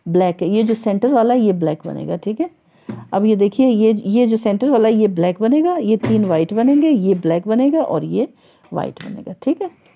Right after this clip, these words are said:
ये पहला खाना white, फिर उसके बाद एक खाना black, फिर ये तीन खाने जो हैं ये white बनेंगे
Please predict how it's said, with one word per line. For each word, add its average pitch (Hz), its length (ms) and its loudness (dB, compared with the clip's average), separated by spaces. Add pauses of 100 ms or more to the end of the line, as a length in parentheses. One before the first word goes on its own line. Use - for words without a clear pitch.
ये - 120 -4 (160)
पहला 214 240 2
खाना 208 240 -2
white, 214 360 0 (840)
फिर 226 160 2
उसके 220 260 -2
बाद 190 360 0
एक 226 260 0
खाना 190 340 -6
black, 185 640 -4 (580)
फिर 220 120 0
ये 226 100 4 (180)
तीन 269 240 6
खाने 196 320 -2
जो 190 120 -2
हैं 208 200 0
ये 220 260 0
white 147 320 -4
बनेंगे - 260 -10